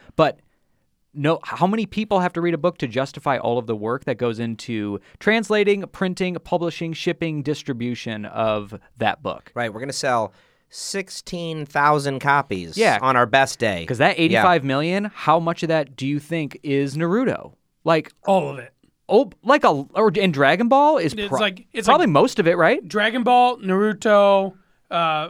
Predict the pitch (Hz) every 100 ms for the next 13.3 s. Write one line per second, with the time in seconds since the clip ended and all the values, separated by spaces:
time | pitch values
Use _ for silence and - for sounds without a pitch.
0 | - 113 170 226 135 123 - 190 220 226
1 | 214 220 220 208 202 175 139 143 143 214
2 | 240 - 247 220 262 233 - - 320 -
3 | - 226 202 220 220 196 180 185 170 180
4 | 190 180 170 165 165 170 180 202 160 156
5 | 123 131 180 247 - 180 220 226 196 -
6 | 190 180 202 208 185 190 147 147 - _
7 | _ - 202 202 208 196 185 185 190 190
8 | - 165 156 165 156 170 147 156 143 135
9 | 120 120 131 175 170 165 190 185 120 143
10 | 147 147 190 147 120 147 120 113 143 131
11 | 131 131 - 117 123 147 170 156 117 101
12 | 117 117 101 110 135 135 117 - 117 131
13 | 143 147